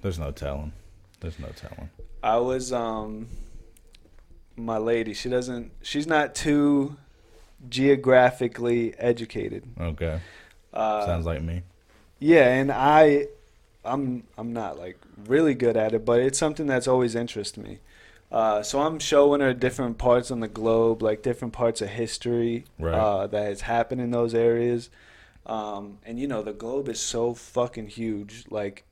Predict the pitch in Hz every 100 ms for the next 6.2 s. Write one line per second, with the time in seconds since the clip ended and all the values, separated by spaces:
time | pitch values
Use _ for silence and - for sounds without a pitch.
0 | _ 165 135 113 110 135 160 175 143 135
1 | 135 143 123 - - 143 120 117 - -
2 | 127 117 127 120 110 110 104 107 107 95
3 | - 104 104 - - 53 80 76 69 69
4 | 92 110 117 - 101 95 90 - - 80
5 | 73 67 - 127 123 117 117 117 110 107
6 | 104